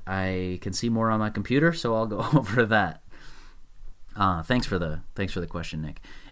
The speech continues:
Andy Stewart asks, "Can you talk twenty seventeen draft and who the Twins might take first overall?"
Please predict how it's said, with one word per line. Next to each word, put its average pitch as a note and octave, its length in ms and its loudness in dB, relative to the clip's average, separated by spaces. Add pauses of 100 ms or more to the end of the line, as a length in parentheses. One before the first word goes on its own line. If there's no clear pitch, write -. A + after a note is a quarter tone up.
(140)
Andy E3+ 400 8
Stewart C#3 640 6
asks, G2+ 580 0 (240)
"Can B2+ 120 2
you D3+ 80 6
talk D#3+ 320 8
twenty C#3 260 6
seventeen B2+ 960 2
draft F#2+ 560 4
and G2+ 100 0
who G#2+ 100 0
the G2+ 100 0
Twins G#2+ 300 -2
might G2 200 0
take G#2+ 200 -4
first G2+ 260 -4
overall?" F#2 480 2